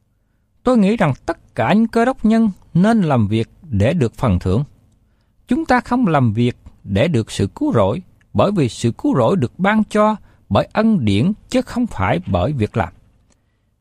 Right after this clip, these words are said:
Nếu các bạn muốn có phần thưởng, các bạn cần làm việc. Các bạn cần giữ phần trong sự hầu việc Đức Chúa Trời.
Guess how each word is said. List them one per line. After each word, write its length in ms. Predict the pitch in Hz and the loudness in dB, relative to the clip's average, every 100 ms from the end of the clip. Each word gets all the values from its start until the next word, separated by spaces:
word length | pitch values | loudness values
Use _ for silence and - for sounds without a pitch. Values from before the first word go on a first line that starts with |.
| _ | _
Nếu 180 | 165 233 | 0 0
các 240 | - 330 - | 0 -8 -2
bạn 300 | 127 120 170 | 0 2 2
muốn 140 | 254 | 0
có 100 | 330 | -2
phần 260 | - 151 120 | -2 0 0
thưởng, 280 | 113 110 175 _ _ - | 0 -2 -4 _ _ -8
các 180 | 302 139 | -8 -2
bạn 260 | 110 120 - | -2 -2 -2
cần 220 | 120 113 | 0 0
làm 200 | 104 92 | 0 -2
việc. 200 | 87 92 - _ _ _ _ _ _ | -2 -6 -10 _ _ _ _ _ _
Các 180 | - - | -8 -4
bạn 260 | 139 151 165 | 0 0 0
cần 340 | 165 143 120 | 0 2 2
giữ 200 | 127 165 | 2 0
phần 360 | 185 175 135 95 - - - | 0 0 0 -2 -6 -18 -4
trong 180 | 226 214 | -2 -2
sự 200 | - 131 | -2 -4
hầu 260 | - 117 92 | 0 0 0
việc 180 | 92 - | -2 -4
Đức 80 | 226 - | -8 -6
Chúa 100 | 262 | -2
Trời. 240 | 104 | -2